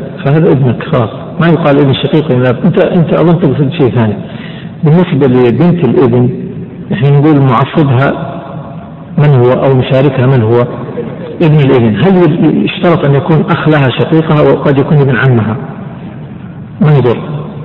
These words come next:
المهم واحد من ذرتها، سواء كان شقيقا لها أو كان ابن عمها. كذلك بنت الابن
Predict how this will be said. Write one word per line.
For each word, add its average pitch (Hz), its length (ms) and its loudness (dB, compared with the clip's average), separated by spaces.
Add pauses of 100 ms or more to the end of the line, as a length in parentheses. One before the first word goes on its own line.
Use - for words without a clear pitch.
(140)
المهم 151 220 4
واحد 151 340 0
من 123 120 2
ذرتها، 117 380 -2 (400)
سواء 143 160 2
كان 123 300 0 (220)
شقيقا 151 360 0
لها 170 520 0 (360)
أو 143 80 2
كان 180 220 2
ابن 135 240 2
عمها. 107 340 0 (1000)
كذلك 156 400 2
بنت 160 220 2
الابن 147 340 2